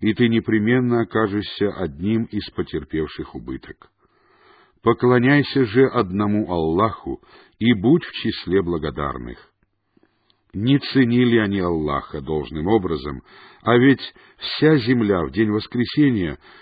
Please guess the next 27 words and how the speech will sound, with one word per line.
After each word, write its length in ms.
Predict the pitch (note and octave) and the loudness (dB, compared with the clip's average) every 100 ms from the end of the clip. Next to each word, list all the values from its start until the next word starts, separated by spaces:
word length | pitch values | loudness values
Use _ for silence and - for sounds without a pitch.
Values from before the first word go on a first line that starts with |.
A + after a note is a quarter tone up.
| _ | _
будет 380 | F2 C3+ D3+ D3 | 2 4 6 2
всего 460 | - - C#3+ D#3 D#3+ | 0 2 4 6 6
лишь 260 | D3+ - - | 4 0 -6
пригоршней 800 | - D#3 C3+ C3+ A#2 - G2+ E2+ | 0 0 2 0 0 -4 -4 -4
Его, 640 | C#2+ D2 D2 C#2+ C2 G#1+ _ _ _ - - | -4 -6 -6 -6 -8 -12 _ _ _ -20 -8
а 120 | G2+ | -2
небеса 440 | G#2+ G#2 - B2+ | 0 0 0 2
будут 280 | B2 A#2 A2+ - | 2 2 0 -4
свернуты 560 | G2+ A2+ A#2 G2+ F#2+ E2+ | 0 2 4 2 -4 -4
Его 260 | D2+ C#2+ | -6 -6
десницей. 840 | C2 C#2+ - D2 C#2+ - - - - _ _ _ _ _ _ _ - | -8 -10 -10 -12 -12 -14 -18 -18 -20 _ _ _ _ _ _ _ 0
Пречист 680 | A2+ A2 - C#3 C#3 - F2 | 0 0 -2 0 0 -2 -6
Он 260 | D2 C2+ - - - | -6 -8 -14 -20 -6
и 160 | - D#3+ | 4 4
превыше 640 | - D3+ C#3 C#3 C3 B2 | 6 6 8 6 4 0
того, 400 | G#2+ A2 G2 A2 | 0 2 2 2
что 260 | G#2 - F#2 | 0 -4 -2
они 160 | E2+ | -2
приобщают 720 | E2+ E2 D#2+ D#2 - D#2+ D2 | -4 -2 -4 -6 -6 -4 -4
к 80 | - | -6
Нему 400 | D#2+ D2 E2+ F#2+ - _ | -8 -6 -6 -6 -10 _
в 80 | - | -18
сотоварищи. 960 | - E2 D2+ C2+ C#2 A#1+ B1 - - - _ _ _ _ _ _ _ _ _ _ _ _ | -12 -10 -8 -8 -8 -10 -14 -16 -18 -20 _ _ _ _ _ _ _ _ _ _ _ _
Но 240 | F#2 A#2 D#3+ | 0 4 6
подуют 520 | E3+ D3+ G3 F#3 B2 | 6 4 2 2 0
в 120 | G2+ | 2
рог, 460 | B2 C#3+ - - | 6 6 4 -6